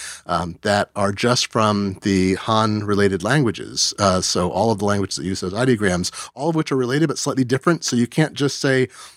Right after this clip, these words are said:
"We'll make Chinese and everyone in Korea can use it," 'cause that would be horrible. <laughs> It's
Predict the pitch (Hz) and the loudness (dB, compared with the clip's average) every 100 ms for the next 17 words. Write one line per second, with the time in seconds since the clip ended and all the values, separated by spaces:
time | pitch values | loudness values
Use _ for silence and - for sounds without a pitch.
0 | _ 131 131 131 - 135 131 135 135 - | _ -4 -2 -2 0 0 2 2 0 -2
1 | - 127 120 113 - 117 127 - 147 156 | -2 2 2 0 0 2 2 2 2 2
2 | 160 - 110 87 - 90 - - 95 160 | 2 -4 -2 0 0 -2 -4 -2 2 2
3 | 262 - - - - 170 165 - - | 2 0 -4 -4 -4 2 2 4 -2